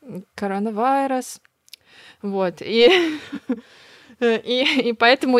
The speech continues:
я как бы в принципе могу себя ещё утешить тем, что не я абсолютно облажалась, но и, э, там всё вместе могло наложиться. А позиция была на год. И,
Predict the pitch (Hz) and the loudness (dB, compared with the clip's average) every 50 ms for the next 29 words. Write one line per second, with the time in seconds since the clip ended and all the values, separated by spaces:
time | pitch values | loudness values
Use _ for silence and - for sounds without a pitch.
0 | - - 208 196 226 240 269 262 - 247 214 208 208 196 - - 220 240 277 320 | 2 2 2 4 4 4 4 4 0 -4 -4 -2 -4 -4 -2 -2 -2 0 -2 -2
1 | - 311 240 247 214 208 202 202 233 254 - 233 214 208 208 214 - 208 208 208 | -4 -6 -4 -4 -4 -4 -4 -4 -6 -6 -6 -4 -4 -2 -2 -2 -2 -2 -2 -2
2 | - 214 214 - 214 202 - 220 226 240 - - 208 202 202 202 202 214 262 403 | -2 -2 -2 -2 -4 -4 -2 -2 -2 -2 -4 -6 -4 -4 -4 -2 -2 0 0 -2
3 | 403 - - 285 240 233 254 262 247 208 220 208 185 190 196 196 202 208 220 220 | -2 -2 -2 -2 -2 -2 -4 -6 -8 -6 -6 -8 -6 -6 -6 -6 -4 -2 -2 -2
4 | 208 196 180 175 - - - 190 196 208 226 262 294 277 - - 220 226 233 240 | 0 -2 -2 -4 -6 -10 -10 -10 -8 -6 -6 -6 -8 -8 -8 -8 -8 -6 -4 -4
5 | 240 240 240 233 226 226 220 214 208 208 196 190 190 - - - 202 202 202 - | -2 -2 0 0 0 -2 -2 -4 -4 -6 -6 -8 -10 -12 -12 -12 -12 -10 -8 -8
6 | 214 196 196 202 202 202 - - 170 165 165 170 160 165 165 160 160 165 170 165 | -6 -6 -4 -4 -6 -6 -8 -10 -10 -10 -8 -8 -8 -8 -8 -8 -8 -8 -8 -8
7 | 160 - - - - - - 170 175 196 226 - - 196 185 180 180 175 175 180 | -10 -12 -12 -12 -12 -10 -8 -8 -8 -8 -8 -10 -10 -10 -8 -8 -8 -8 -10 -12
8 | 175 165 156 151 190 214 - - _ _ _ _ _ _ _ _ _ _ _ _ | -12 -10 -8 -8 -8 -8 -12 -18 _ _ _ _ _ _ _ _ _ _ _ _
9 | _ _ _ _ _ - 180 180 180 180 180 180 180 175 175 170 | _ _ _ _ _ -14 -12 -10 -8 -8 -8 -8 -8 -8 -8 -10